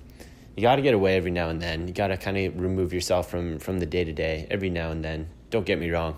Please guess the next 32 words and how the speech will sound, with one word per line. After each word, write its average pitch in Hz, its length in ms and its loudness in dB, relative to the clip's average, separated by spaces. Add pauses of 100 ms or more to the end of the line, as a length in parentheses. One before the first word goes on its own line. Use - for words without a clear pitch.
(100)
you - 80 -14
gotta 90 180 4
work 80 200 -2
hard. 80 460 0
<laughs> - 60 -10
You 170 320 10
gotta, 104 360 8 (320)
you - 60 -2
gotta 101 180 6
reach 95 240 2
your 92 80 2
goals, 90 340 4
but, 92 380 4
I - 40 -4
mean, 87 200 0
at 87 340 -8
the 90 80 -2
end 87 100 -2
of 80 60 -4
the 82 60 -2
day, 82 400 0 (880)
what 110 160 6
is 135 100 8
it 139 100 10
all 131 140 12
for, 120 380 4
right? 95 360 -2 (480)
What 101 160 -2
is 98 80 -2
it 95 80 -2
all 95 140 0
for? 87 340 -2